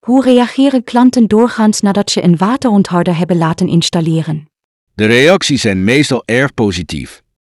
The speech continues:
Speaker 2: Mensen zijn vaak verbaasd over het verschil dat zacht water maakt. Ze zijn blij met de comfort en de voordelen die het met zich meebrengt, zoals minder kalkaanslag en het verlengen van de levensduur van hun huishoudelijke apparaten.
Speaker 1: Dat klinkt fantastisch.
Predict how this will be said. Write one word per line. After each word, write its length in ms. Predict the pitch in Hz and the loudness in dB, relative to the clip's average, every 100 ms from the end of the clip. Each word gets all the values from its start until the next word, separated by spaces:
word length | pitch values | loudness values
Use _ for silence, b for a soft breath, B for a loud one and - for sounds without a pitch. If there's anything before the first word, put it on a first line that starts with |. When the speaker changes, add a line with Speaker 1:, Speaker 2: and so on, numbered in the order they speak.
| _ - | _ -4
Speaker 2:
Mensen 520 | 110 190 214 - 131 | 0 2 0 0 0
zijn 220 | 113 107 | 0 -2
vaak 320 | - 127 127 | 0 0 0
verbaasd 600 | 101 78 95 110 127 - | -2 -4 0 0 0 -2
over 200 | 110 101 | -6 -4
het 100 | 98 | -6
verschil 520 | - 113 - 147 156 127 | -6 -6 -4 -2 0 -2
dat 180 | 82 | -6
zacht 280 | - 113 104 | -4 -2 -2
water 340 | 90 90 80 71 | -4 -4 -4 -6
maakt. 440 | 67 64 - - _ _ _ _ | -8 -10 -14 -20 _ _ _ _
Ze 160 | - 127 | -4 0
zijn 280 | 147 143 | 2 2
blij 280 | 120 127 135 | 2 2 2
met 120 | 123 | 2
de 100 | 104 | 0
comfort 640 | - 104 98 - 147 170 143 | -2 -2 -4 -2 2 2 2
en 80 | 95 | -2
de 80 | |
voordelen 640 | - 127 139 127 104 98 90 | -4 -2 0 2 0 -2 -4
die 100 | 95 | -4
het 100 | 90 | -4
met 140 | 90 | -6
zich 120 | 87 | -6
meebrengt, 640 | 82 113 135 107 80 64 b b b b _ | -4 0 0 -2 -6 -10 b b b b _
zoals 320 | - 117 101 | -2 -2 0
minder 340 | 120 165 131 - | 0 0 0 0
kalkaanslag 760 | 127 127 - 123 117 - 104 | -2 0 -2 -2 -2 -4 -4
en 60 | 98 | -6
het 100 | 90 | -6
verlengen 420 | 101 107 135 123 | -4 -2 -2 -4
van 120 | 107 | -4
de 80 | 92 | -4
levensduur 800 | 92 139 160 143 104 110 113 113 | -2 0 0 -4 -4 -2 -2 -2
van 120 | 104 | -4
hun 120 | 85 | -6
huishoudelijke 640 | 78 90 85 104 107 101 98 | -6 -6 -6 -4 -4 -4 -6
apparaten. 720 | 104 117 98 67 - 62 _ _ _ _ _ | -4 -2 -2 -4 -8 -20 _ _ _ _ _
Speaker 1:
Dat 240 | 220 240 | -2 -2
klinkt 340 | - 262 277 - | -6 -2 -2 0
fantastisch. 800 | 226 202 196 - 180 156 - | 0 0 -2 -4 -8 -8 -10